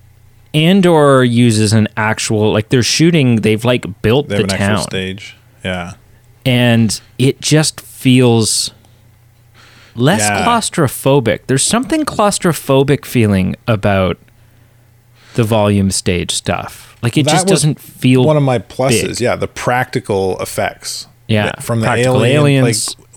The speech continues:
Speaker 2: like, lo-, um, Mandalorian used practical alien effects in a lot of the aliens too, but you just kinda getting back to the roots of Star Wars, having
Speaker 1: Yeah.
Speaker 2: practical effects, practical stages. Yeah, it looked, it felt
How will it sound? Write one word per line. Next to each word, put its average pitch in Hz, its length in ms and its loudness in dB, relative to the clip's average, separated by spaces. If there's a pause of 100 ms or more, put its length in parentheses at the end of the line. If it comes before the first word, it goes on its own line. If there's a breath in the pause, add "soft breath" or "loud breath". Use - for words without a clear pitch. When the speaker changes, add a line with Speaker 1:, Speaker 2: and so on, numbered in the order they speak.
(260)
Speaker 2:
like, - 140 -12
lo-, 170 220 0
um, 123 480 0
Mandalorian 131 640 2
used 104 240 -4 (100)
practical 101 880 -4
alien 104 300 -6
effects 95 360 -6
in 101 60 -8
a 92 80 -6
lot 95 220 -2
of 95 80 -6
the 92 140 -6
aliens 87 380 -8
too, 104 220 -6
but 90 180 -6 (1200 loud breath)
you 113 120 0
just - 360 -4
kinda 127 260 0
getting 135 260 0
back 107 320 -2
to - 80 -8
the 101 100 -2
roots 101 340 -4
of 92 120 -6
Star 90 320 -4
Wars, 85 360 -8
having 98 300 -8
Speaker 1:
Yeah. 110 120 0
Speaker 2:
practical 101 420 -4
effects, 90 400 -6
practical 95 500 -6
stages. 90 640 -8 (800 loud breath)
Yeah, 90 300 -4 (260)
it 123 180 -2
looked, 135 560 -2
it - 220 -6
felt - 640 -2